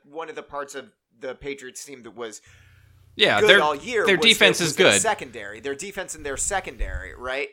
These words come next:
Speaker 1: Especially. Um, so, like, if, if you're gonna blast us about, like, "Oh, but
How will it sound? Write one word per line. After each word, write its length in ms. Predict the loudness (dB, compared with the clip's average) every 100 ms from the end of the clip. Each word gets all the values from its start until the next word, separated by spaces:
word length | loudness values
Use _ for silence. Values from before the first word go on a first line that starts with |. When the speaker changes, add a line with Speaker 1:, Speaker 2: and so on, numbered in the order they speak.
| -10
Speaker 1:
Especially. 760 | -10 -4 -4 -4 -14 -18 -20 _ -8
Um, 420 | -4 -4 -6 -14 _ _
so, 280 | -10 -6 -4
like, 360 | -2 -2 -2 -8
if, 220 | -12 -12 -10
if 160 | -10 -10
you're 140 | -8
gonna 220 | -6 -6
blast 440 | -6 -2 -2 -2 -8
us 160 | -12
about, 420 | -12 -10 -8 -8
like, 340 | -8 -10 -12 _ _ _ -20 -12 -4
"Oh, 220 | 0 0
but 160 | -2 -4